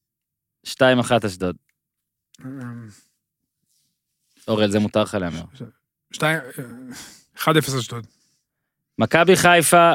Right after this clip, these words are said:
Speaker 1: מכבי פתח תקווה, שבע חמישים, אני אומר שלוש אחת מכבי חיפה.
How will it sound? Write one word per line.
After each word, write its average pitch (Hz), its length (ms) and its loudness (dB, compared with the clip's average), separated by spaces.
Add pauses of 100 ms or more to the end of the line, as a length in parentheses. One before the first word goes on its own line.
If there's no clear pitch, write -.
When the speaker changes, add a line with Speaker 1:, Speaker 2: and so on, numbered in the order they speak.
(280)
Speaker 1:
מכבי 156 380 4
פתח 143 260 2
תקווה, 139 560 4 (100)
שבע 156 340 2
חמישים, 139 680 2
אני 123 200 2
אומר 135 340 4
שלוש 131 400 0
אחת 120 200 -2
מכבי 110 300 -4
חיפה. - 280 -12